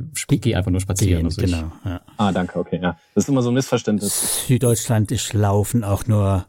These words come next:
Speaker 2: gemütlich laufen. Das sind die Sportlehrer immer ausgeflippt früher. Laufen heißt hier, man schlendert vor sich hin.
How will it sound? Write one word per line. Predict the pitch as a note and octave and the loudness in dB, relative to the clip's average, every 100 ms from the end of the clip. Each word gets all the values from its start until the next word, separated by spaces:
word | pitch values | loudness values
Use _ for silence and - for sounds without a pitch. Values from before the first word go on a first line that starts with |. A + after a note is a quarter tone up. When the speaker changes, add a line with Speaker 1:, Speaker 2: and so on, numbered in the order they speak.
| _ | _
Speaker 2:
gemütlich | B2+ A2+ G#2+ - G#2 - - | 0 2 2 0 -4 -4 -6
laufen. | G#2+ G#2+ A2 G#2 C3 | 0 2 2 0 -2
Das | G#2+ | -2
sind | G#2+ | 0
die | G2+ | 0
Sportlehrer | - A2 - A#2 A2+ | 2 2 4 2 4
immer | A2+ | 2
ausgeflippt | A2+ G#2+ A2+ - A#2+ A2+ | 2 0 -2 0 0 0
früher. | - B2 A2+ A2 - - - - - - - | -2 0 2 2 -2 -16 -20 -20 -20 -20 -2
Laufen | G#2+ F#2+ F#2+ A2 G2 | 2 2 2 2 2
heißt | G2 - | 2 0
hier, | - G2+ F#2 E2 - _ _ | 0 0 2 -2 -8 _ _
man | G2 F#2+ | 0 0
schlendert | - G#2+ F2+ G2 - | 2 0 2 0 0
vor | G2 | 0
sich | F#2 - | 0 -2
hin. | E2+ F2 | -2 -4